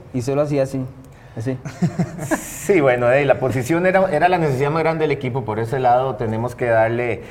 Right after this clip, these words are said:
Speaker 2: eh, mérito, pero no era el jugador que se esperaba. Era una clase muy profunda, eh, y principalmente en cuanto a cazamariscales, sabían unos seis, siete, ocho mariscales de buen nivel, la mayoría para irse en primera ronda. Lo que pasa es que la mayoría de los mock draft,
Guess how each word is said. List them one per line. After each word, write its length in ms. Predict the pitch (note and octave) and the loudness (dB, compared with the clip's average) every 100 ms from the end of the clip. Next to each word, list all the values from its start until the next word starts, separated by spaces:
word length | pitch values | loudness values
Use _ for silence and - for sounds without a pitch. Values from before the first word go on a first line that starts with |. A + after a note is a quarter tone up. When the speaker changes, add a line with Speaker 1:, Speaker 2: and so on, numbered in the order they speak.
| - - | -18 -6
Speaker 2:
eh, 220 | A2+ A2 | -2 0
mérito, 500 | A#2+ B2+ C3+ D3 D#3+ - - - | 0 -2 -4 -4 -6 -8 -16 -8
pero 260 | E3 D#3+ D#3 | -2 0 2
no 200 | D#3 E3 | 2 0
era 100 | E3+ | 0
el 80 | F3 | -2
jugador 300 | D#3 C#3 C#3+ | 0 0 0
que 100 | D3 | -4
se 60 | |
esperaba. 540 | B2 B2 B2 G2 E2 - - - - | -6 -2 0 0 -2 -12 -18 -20 -8
Era 220 | B2+ C#3 D3 | -2 2 2
una 220 | D#3 D#3+ | 0 2
clase 300 | E3 E3 F3 | 2 2 0
muy 180 | C#3+ E3 | -2 -2
profunda, 540 | F3 D#3 D#3 E3+ F3+ | -2 -2 -2 0 0
eh, 80 | B2+ | 0
y 140 | B2 A#2 | -4 -4
principalmente 880 | A2+ A#2 A#2 C3 C3+ C#3+ C#3+ C3 | -4 -4 -2 0 -2 -4 -4 -2
en 80 | A#2 | -2
cuanto 260 | A2+ A2 A2+ | -2 -2 -2
a 60 | |
cazamariscales, 800 | A#2 A2 G#2+ G#2 - B2+ C#3 D#3+ | -4 -4 -4 -4 0 2 2 0
sabían 560 | - - B2 A2 A#2 C3 | -6 -4 -2 0 0 -2
unos 160 | C3 A#2 | -4 -4
seis, 240 | C#3+ C3+ | -4 -4
siete, 240 | C#3 C3 C3+ | -4 -4 -4
ocho 300 | C3 - B2 | -2 -4 -4
mariscales 480 | A#2 A2 A#2 B2+ | -4 -6 -4 -4
de 80 | B2+ | -4
buen 160 | A#2 C#3+ | -2 -2
nivel, 260 | C3+ C#3+ | -2 0
la 60 | E3 | 0
mayoría 500 | A#2 G#2+ A2 E3+ G#3 | 0 -2 0 0 2
para 140 | B2 | 0
irse 160 | B2 A#2+ | 0 -4
en 80 | C#3 | -4
primera 320 | B2 A#2 A#2 | -4 -2 -2
ronda. 260 | D3+ A#2 G2+ G2 - - - | -2 -2 -4 -8 -12 -18 -10
Lo 80 | A3 | -6
que 80 | |
pasa 200 | B3 F#3 | -2 -2
es 40 | F#3 | -2
que 80 | G3+ | -2
la 60 | |
mayoría 300 | E3 C3+ C3 | -2 -2 0
de 80 | D3 | 0
los 80 | E3 | 0
mock 200 | D#3+ D#3 | -2 0
draft, 300 | D#3 D#3 | 2 2